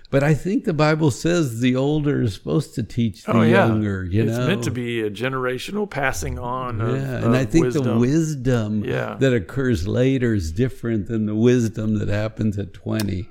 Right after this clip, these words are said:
Speaker 2: Right, right, yeah.
Speaker 1: 'Cause I thought I was pretty wise at twenty.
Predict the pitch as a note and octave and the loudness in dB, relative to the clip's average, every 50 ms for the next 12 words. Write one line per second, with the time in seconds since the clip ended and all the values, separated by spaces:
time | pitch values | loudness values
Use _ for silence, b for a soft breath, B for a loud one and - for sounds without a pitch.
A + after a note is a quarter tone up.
0 | - - B2 D3 F#3 F#3 B2 - - - - - C#3 F3 D#3+ A#2 - A2+ C#3 E3 | -12 -8 -4 -2 0 0 -2 -2 -6 -10 -14 -10 -6 -6 -6 -6 -6 -6 -4 0
1 | D3 A#2+ A#2 G2 B2 B2+ C#3+ - - - C#3 B2 B2 B2 B2 B2 D#3+ - - C#3+ | 0 2 2 4 4 4 4 2 2 2 4 4 4 4 2 0 -2 2 4 4
2 | C3+ B2 A#2 G#2+ A2+ A#2+ B2+ C3 B2+ B2 B2+ A2+ A2 G2 F#2+ G#2 - A#2 G#2 G2+ | 6 6 6 4 4 4 4 4 2 2 2 0 0 -2 -2 0 2 4 4 4
3 | G2 G2 G2 G#2+ | 4 4 2 0